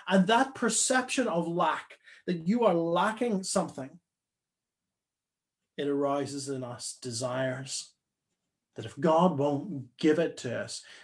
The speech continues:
we will take it for ourselves. It arouses desires for somebody else, for something else.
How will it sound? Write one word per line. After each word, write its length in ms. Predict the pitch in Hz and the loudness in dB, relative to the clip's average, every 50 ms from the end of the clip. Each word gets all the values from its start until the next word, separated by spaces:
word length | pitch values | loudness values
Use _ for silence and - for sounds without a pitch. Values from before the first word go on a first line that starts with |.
| - - | -14 -6
we 140 | - 160 151 | -2 -2 0
will 280 | 131 117 104 107 - _ _ - | 0 -2 -4 -8 -10 _ _ -14
take 420 | - - - 180 185 185 180 - | -12 -6 0 2 2 2 2 0
it 140 | 180 - - | -4 -4 -4
for 280 | - - 147 135 120 | -4 -2 0 0 0
ourselves. 1200 | 113 113 110 110 - - - 135 135 131 120 117 120 127 143 156 196 180 - - - - - - - _ _ _ _ _ _ _ _ _ _ _ _ _ _ _ _ _ _ _ _ _ _ _ _ _ _ _ _ _ _ _ _ _ _ _ _ _ _ _ _ _ _ _ _ _ - | -2 -4 -6 -6 -6 -6 -4 -4 -2 -2 -2 -4 -6 -10 -14 -16 -16 -14 -12 -10 -10 -10 -12 -14 -16 _ _ _ _ _ _ _ _ _ _ _ _ _ _ _ _ _ _ _ _ _ _ _ _ _ _ _ _ _ _ _ _ _ _ _ _ _ _ _ _ _ _ _ _ _ -8
It 80 | 131 127 | -6 -4
arouses 560 | 127 131 131 131 131 131 123 127 127 113 - | -2 0 2 2 2 2 0 -2 -6 -6 -6
desires 640 | - 131 120 135 131 131 131 127 123 123 131 - - | -8 -4 -2 0 2 2 2 2 0 -2 -2 -6 -10
for 420 | - - - 131 123 117 113 113 117 | -12 -10 -8 -6 -6 -4 -6 -6 -4
somebody 520 | - - 143 139 139 127 127 131 127 123 | -2 -2 0 0 0 -2 -2 -4 -2 -2
else, 420 | 123 120 117 104 104 - - - | -2 -4 -4 -6 -10 -10 -10 -10
for 160 | - - - 113 | -10 -10 -8 -6
something 540 | - - 147 147 135 131 - 143 143 139 | -4 -2 -2 -2 -2 -2 -2 -2 -2 -2
else. 760 | 127 120 110 107 113 - 180 - _ - - - - - - | -2 -4 -6 -8 -10 -14 -18 -20 _ -18 -16 -14 -14 -14 -16